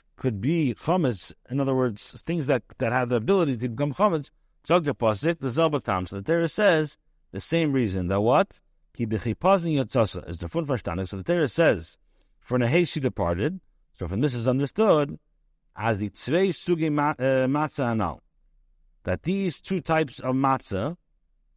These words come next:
haben Bechlalas demselben Chesaron legabi Yetzer Zayin mit dem Chiyuv von Achilas Matzah, has the same deficiency when it comes to fulfill the obligation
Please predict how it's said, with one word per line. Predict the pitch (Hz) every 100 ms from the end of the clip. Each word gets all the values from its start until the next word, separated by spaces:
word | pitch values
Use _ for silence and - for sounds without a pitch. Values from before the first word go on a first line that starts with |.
| _ _ -
haben | 123 123 127
Bechlalas | - 160 180 147
demselben | 123 120 110 160 151 131
Chesaron | 117 - 147 165 131
legabi | 127 117 127
Yetzer | 156 -
Zayin | 123 127 120
mit | 107
dem | 113 107
Chiyuv | 95 - _ - 156 135 113
von | 123
Achilas | 104 123 107 95
Matzah, | 87 85 - _ _ _ _
has | - 110 110
the | 107
same | - 185 202 190
deficiency | 135 - 196 165 120 131
when | 131 123
it |
comes | - 165 139
to | 127
fulfill | 117 120 165 170 135
the |
obligation | 123 123 123 165 185 - 127 127